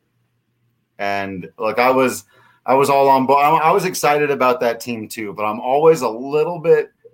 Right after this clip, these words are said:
leery whenever a team is declared kind of a dynasty before they've even played a little bit. And, you know, it's, it's gonna be interesting to see where it goes with that one. I know they've got some bad health luck,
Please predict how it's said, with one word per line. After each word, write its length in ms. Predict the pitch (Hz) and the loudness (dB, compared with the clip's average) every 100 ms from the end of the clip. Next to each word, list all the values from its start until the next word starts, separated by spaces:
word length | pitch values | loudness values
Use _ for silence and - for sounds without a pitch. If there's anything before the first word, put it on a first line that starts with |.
| _ | _
leery 420 | 123 135 120 113 | -4 0 0 -2
whenever 440 | 104 110 117 120 123 | -4 -4 -4 -2 -4
a 60 | |
team 300 | 120 127 123 | -4 -8 -6
is 100 | 117 | -8
declared 760 | - 131 - 120 107 104 101 95 _ _ _ _ _ _ | -14 -18 -8 -4 -2 -4 -6 -10 _ _ _ _ _ _
kind 120 | 151 | -6
of 80 | 156 | -4
a 100 | 123 | -4
dynasty 760 | 87 117 131 127 107 - 104 | -2 -2 0 -2 -4 -8 -10
before 360 | 90 90 - 110 | -8 -10 -4 -4
they've 180 | 104 101 | -2 -4
even 300 | 107 92 85 | -6 -8 -12
played 480 | - 107 104 92 82 _ _ _ - | -6 -4 -4 -6 -10 _ _ _ -10
a 60 | 104 | -6
little 300 | 104 95 92 | -2 -2 -2
bit. 360 | 101 85 82 _ - | -4 -4 -6 _ -8
And, 640 | 104 98 95 92 85 95 _ _ | -6 -6 -6 -10 -10 -16 _ _
you 160 | 113 107 | -8 -2
know, 180 | 107 107 | 0 0
it's, 220 | 95 127 | -2 -6
it's 120 | 123 | -8
gonna 200 | 127 120 | -2 -2
be 100 | 120 | 0
interesting 400 | 123 123 - 123 | -2 -4 -4 -4
to 80 | 107 | -4
see 180 | - 117 | -4 0
where 200 | 113 107 | 0 2
it 80 | |
goes 160 | 117 104 | 0 -2
with 100 | 107 | -2
that 180 | 113 113 | -2 0
one. 100 | 113 | -2
I 60 | |
know 140 | 104 104 | -2 -4
they've 160 | 104 | -4
got 260 | - 107 - | -4 -6 -6
some 140 | 107 | -10
bad 240 | 95 104 98 | -2 -2 0
health 320 | 98 113 113 | -2 -2 -2
luck, 300 | 113 120 120 | 0 0 -2